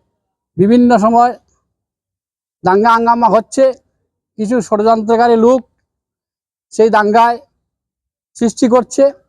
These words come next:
এদেরকে সট-, তদন্ত করে সঠিক সিদ্ধান্ত দিতে হবে, সঠিক শাস্তি দিতে হবে।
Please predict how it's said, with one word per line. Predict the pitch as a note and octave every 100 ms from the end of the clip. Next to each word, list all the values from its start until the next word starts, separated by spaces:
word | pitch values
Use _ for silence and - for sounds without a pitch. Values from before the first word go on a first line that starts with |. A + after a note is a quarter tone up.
| _ _ _ _ _ _ _
এদেরকে | D#3 F3+ G#3+ G3 G#3+ F#3 - _ _ _ _ _ _ _ _ _ _ _ _ _
সট-, | - G#3+ G#3+ - D#3 - _
তদন্ত | G#3 A#3+ C4+ B3
করে | G#3+ D#3 B2
সঠিক | - G3 G#3 A3 - _ _ E3 F3 - -
সিদ্ধান্ত | F#3+ E3+ G3 F3+
দিতে | F3 D3 D#3
হবে, | C#3 C3 - - -
সঠিক | G3+ A#3 F#3+
শাস্তি | G#3+ - G#3+
দিতে | F3 D3
হবে। | C3+